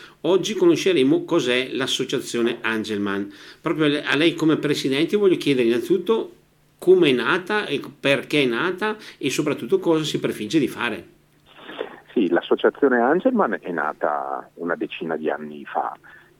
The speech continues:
Speaker 2: e è nata con uno scopo ben preciso, che è la raccolta dei fondi per supportare la ricerca scientifica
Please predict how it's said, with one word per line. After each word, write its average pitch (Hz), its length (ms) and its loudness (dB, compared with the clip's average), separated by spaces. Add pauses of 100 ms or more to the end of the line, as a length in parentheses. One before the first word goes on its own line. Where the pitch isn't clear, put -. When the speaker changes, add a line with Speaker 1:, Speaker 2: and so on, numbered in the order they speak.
Speaker 2:
e 80 520 0
è 98 80 -2
nata 92 380 0
con 87 180 -6
uno 82 180 -6
scopo - 320 -2
ben 78 160 -6
preciso, 98 540 -2
che 73 460 -2
è 76 380 -6
la 76 120 -6
raccolta 78 680 -2
dei 78 200 0
fondi 80 520 -2
per 78 420 -2
supportare 82 640 -4
la 80 100 -6
ricerca 80 520 -2
scientifica 92 800 -6